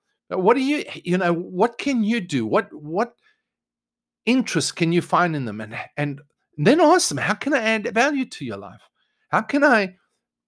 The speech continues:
journey with you? How can I contribute to your development?" I mean, it doesn't,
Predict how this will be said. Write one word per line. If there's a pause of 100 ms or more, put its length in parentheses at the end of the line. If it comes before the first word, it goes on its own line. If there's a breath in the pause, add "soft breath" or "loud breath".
(100)
journey
with
you?
How
can
I
contribute
to
your
development?"
I
mean,
it
doesn't,